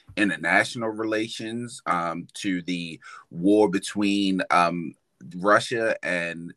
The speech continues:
uh, Ukraine. I, I mean, it just touched so many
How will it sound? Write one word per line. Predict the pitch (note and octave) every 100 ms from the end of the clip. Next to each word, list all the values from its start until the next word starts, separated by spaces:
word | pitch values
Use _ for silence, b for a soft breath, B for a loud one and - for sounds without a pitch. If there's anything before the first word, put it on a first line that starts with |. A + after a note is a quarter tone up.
| -
uh, | D2+
Ukraine. | F2+ G2+ - A2+ A2+ A#2 A#2
I, | A#2+ -
I | B2
mean, | B2+ A2
it | A2+ C3
just | C3 -
touched | - D3 -
so | - - C#3
many | C#3 B2 A2+ G#2